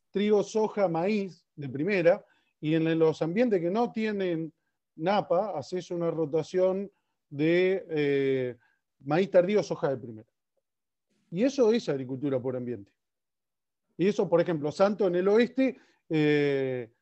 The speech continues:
es algo que, que hacen en Trenquelauquen, de ese manejo de macroambiente. Y es, tiene un impacto tremendo.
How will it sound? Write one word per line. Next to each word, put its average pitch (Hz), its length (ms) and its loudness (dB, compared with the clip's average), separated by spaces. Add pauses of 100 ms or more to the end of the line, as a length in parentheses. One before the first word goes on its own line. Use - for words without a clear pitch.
(120)
es 151 160 -4
algo 170 260 4
que, 143 340 -2
que 156 100 -2
hacen 170 400 -2
en 120 420 -10
Trenquelauquen, 202 760 0 (320)
de 143 320 -2
ese 156 240 -4
manejo 175 380 0
de 156 60 2
macroambiente. 139 600 0 (520)
Y 151 160 -2
es, 180 340 -2 (480)
tiene 202 160 4
un 202 80 4
impacto 202 400 0
tremendo. 151 640 -2